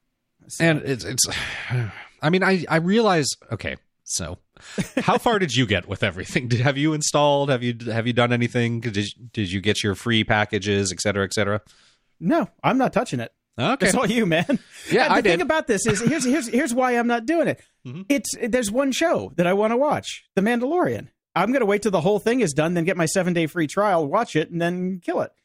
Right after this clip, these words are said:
Speaker 1: 'Cause
Speaker 2: Well,
Speaker 1: it's,
Speaker 2: apparently
Speaker 1: it's
Speaker 2: they also announced a brand new Marvel show. I, I didn't see that news 'cause I could care less about Marvel stuff, but I know you're
Speaker 1: Yeah,
Speaker 2: into
Speaker 1: same.
Speaker 2: it, so.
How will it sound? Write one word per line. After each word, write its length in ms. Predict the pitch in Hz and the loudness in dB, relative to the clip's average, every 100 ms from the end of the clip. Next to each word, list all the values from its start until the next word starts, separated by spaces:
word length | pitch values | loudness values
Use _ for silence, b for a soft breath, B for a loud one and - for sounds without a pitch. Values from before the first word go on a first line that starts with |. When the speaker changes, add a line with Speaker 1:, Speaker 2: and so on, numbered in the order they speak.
| _ _ | _ _
Speaker 1:
'Cause 80 | 294 | 2
Speaker 2:
Well, 60 | - | 2
Speaker 1:
it's, 80 | - | 4
Speaker 2:
apparently 240 | 349 339 | 2 4
Speaker 1:
it's 60 | 294 | 4
Speaker 2:
they 140 | 190 | 2
also 440 | 123 160 185 170 139 | 4 4 4 4 4
announced 400 | 113 113 110 117 | 4 2 2 -2
a 40 | |
brand 280 | 104 104 101 | 0 0 2
new 100 | 98 | 0
Marvel 640 | 95 107 104 95 87 85 | 2 2 2 0 0 -4
show. 580 | - - - 78 78 104 _ _ | -6 -2 0 2 0 -4 _ _
I, 160 | 87 87 90 | -2 0 0
I 40 | |
didn't 220 | 87 87 | 0 0
see 120 | - 92 | 2 2
that 160 | 85 | 0
news 200 | 87 85 | 0 0
'cause 160 | - 85 | 0 -2
I 80 | 78 | -2
could 160 | - | -2
care 160 | - 82 | -4 -2
less 220 | 78 78 | -2 -4
about 200 | 78 82 | -8 -4
Marvel 280 | 95 87 80 | -2 0 -2
stuff, 280 | - 85 - | -4 -6 -6
but 100 | 82 | -4
I 40 | 90 | -2
know 100 | 85 | 0
you're 100 | 85 | 2
Speaker 1:
Yeah, 180 | - 87 | 2 2
Speaker 2:
into 120 | 78 156 | 0 0
Speaker 1:
same. 160 | - | 0
Speaker 2:
it, 60 | - | -2
so. 260 | - 82 | -6 -8